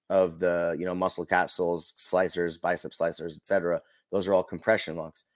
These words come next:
Then there's extension locks, where, like, we're talking about our knee bars and our arm bars, lateral knee bars, certain parts of the heel hook, uh, clover leaf. So anytime you have an extension,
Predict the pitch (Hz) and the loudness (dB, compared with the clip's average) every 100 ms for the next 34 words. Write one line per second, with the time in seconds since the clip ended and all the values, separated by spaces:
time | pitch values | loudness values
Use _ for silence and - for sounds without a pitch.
0 | _ - 107 107 98 95 120 131 - 98 | _ -4 0 0 0 0 2 2 0 -2
1 | 82 - - - - _ - 98 98 92 | -4 -6 -14 -16 -20 _ 2 6 6 6
2 | 87 - 90 87 98 92 92 98 95 90 | 2 0 -2 0 2 4 4 0 4 4
3 | 92 87 90 80 95 95 87 87 85 - | 4 2 -2 0 0 2 2 2 0 -6
4 | - _ _ _ 92 90 90 85 90 85 | -14 _ _ _ 2 4 2 0 -2 2
5 | 87 85 82 - - - 80 85 90 87 | 4 2 -2 -8 -12 -6 -6 -2 -2 -2
6 | 85 78 92 87 98 - _ _ _ _ | -6 -2 0 2 2 -2 _ _ _ _
7 | _ _ _ _ - 80 - 95 92 92 | _ _ _ _ -6 -6 2 2 4 2
8 | 90 85 _ _ _ - 110 98 - _ | 0 -2 _ _ _ 0 4 4 2 _
9 | _ 120 139 120 110 110 104 107 101 92 | _ 0 2 4 4 4 2 4 2 0
10 | _ - 110 101 - 117 131 - 92 | _ -6 -6 -4 2 2 2 0 -2